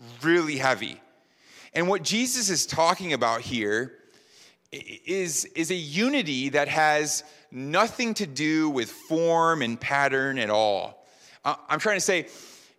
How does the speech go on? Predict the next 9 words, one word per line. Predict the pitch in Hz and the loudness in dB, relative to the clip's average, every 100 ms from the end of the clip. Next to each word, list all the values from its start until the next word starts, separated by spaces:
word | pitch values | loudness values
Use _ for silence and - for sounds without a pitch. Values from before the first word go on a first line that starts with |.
| - | -10
this | 131 233 - | -4 0 0
unity | 160 170 196 185 135 | -2 -2 -2 -2 -4
transcends. | 131 - - 175 165 160 143 - 196 170 113 104 | -6 -6 -2 0 0 -2 -4 2 4 4 2 -4
It | 151 | -2
goes | 160 143 - | -2 -2 -6
far | - 185 190 202 | 0 4 4 4
beyond | 175 160 147 143 143 143 | 0 0 2 4 2 0
the | 123 | -4
physical. | 117 - 117 110 - 107 90 | -4 -6 -4 -6 -6 -8 -10